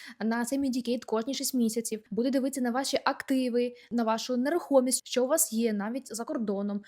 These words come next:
яка у вас власність, який у вас капітал, чи дійсно вам він потрібен. Це буде стосуватись не тільки українців, а і громадян С Ш А, і тих, хто має грін-карту. Погана новина в тому, що,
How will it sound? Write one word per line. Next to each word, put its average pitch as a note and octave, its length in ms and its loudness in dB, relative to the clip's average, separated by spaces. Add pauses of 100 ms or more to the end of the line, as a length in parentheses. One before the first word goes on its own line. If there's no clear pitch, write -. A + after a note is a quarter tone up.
яка A3 240 0
у - 20 -2
вас D4 200 -2
власність, A3 420 -2
який A#3 160 -4
у - 20 -2
вас C4+ 120 -2
капітал, G#3+ 600 -4
чи - 260 2
дійсно C4 460 4
вам B3 200 2
він B3+ 140 2
потрібен. A#3+ 640 -4 (180)
Це C4+ 160 2
буде C4+ 180 -2
стосуватись B3 540 -2
не B3 80 0
тільки A3 260 0
українців, A#3+ 480 0 (100)
а A#3 180 -2
і A#3 100 0
громадян A3+ 580 0
С B3+ 140 -6
Ш - 160 -4
А, G#3 260 -6 (140)
і A3 140 0
тих, A#3+ 260 -6
хто - 140 -4
має A3+ 200 0
грін-карту. G3 540 -2 (240)
Погана E4+ 320 2
новина C4+ 260 0
в B3+ 40 -6
тому, C#4 240 0
що, A#3+ 460 -2